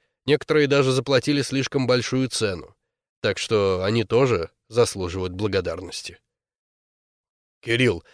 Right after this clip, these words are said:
мы пока не говорили Альбине все подробности», тут же вмешался Валерий. «Конечно, ребёнку не стоит знать, что ради её спасения погиб енот,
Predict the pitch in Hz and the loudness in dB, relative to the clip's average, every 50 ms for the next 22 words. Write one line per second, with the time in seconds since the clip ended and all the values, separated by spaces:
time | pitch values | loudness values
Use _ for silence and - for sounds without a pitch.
0 | - - _ _ - 104 107 113 107 - 123 117 - 131 123 113 113 110 123 123 | -20 -20 _ _ -6 -2 0 0 2 2 2 2 4 2 2 2 0 2 2 4
1 | 135 143 147 139 113 90 90 87 90 90 87 87 95 98 90 85 87 - - - | 4 4 4 2 2 0 0 0 -2 -2 -4 -6 -6 -8 -6 -6 -6 -8 -6 -6
2 | 92 82 - 98 98 92 92 85 80 78 - - - - - - - - - - | -6 -6 -4 -4 -4 -2 -2 -2 -4 -6 -10 -10 -10 -10 -10 -12 -14 -16 -18 -20
3 | _ _ _ - 117 98 90 98 87 95 95 90 - 104 90 78 - - 104 104 | _ _ _ -10 -10 -8 -6 -6 -4 -4 -4 -4 -2 -2 -4 -4 -4 -4 -2 -2
4 | 104 104 90 85 82 71 - _ _ _ _ _ _ _ _ _ _ _ _ _ | -2 -2 -4 -6 -8 -12 -16 _ _ _ _ _ _ _ _ _ _ _ _ _
5 | _ _ _ - 151 185 139 127 127 - - 139 131 117 107 90 110 131 135 - | _ _ _ -6 -4 -2 0 0 -2 0 0 0 0 2 2 2 0 0 0 0
6 | 165 185 175 - - 127 120 120 131 120 135 139 123 98 - - - 117 117 110 | -2 -2 -2 -2 0 0 0 0 0 0 0 0 2 0 0 0 2 2 2 2
7 | 104 92 104 104 104 104 - - 117 101 - - 143 143 127 107 98 - 107 107 | 2 0 0 -2 -2 -2 -2 -4 -4 -4 -2 0 0 2 2 0 0 0 -2 -2
8 | 104 107 92 - 98 98 95 92 107 131 151 151 - | -2 -4 -4 -4 -4 -4 0 2 2 2 2 0 -2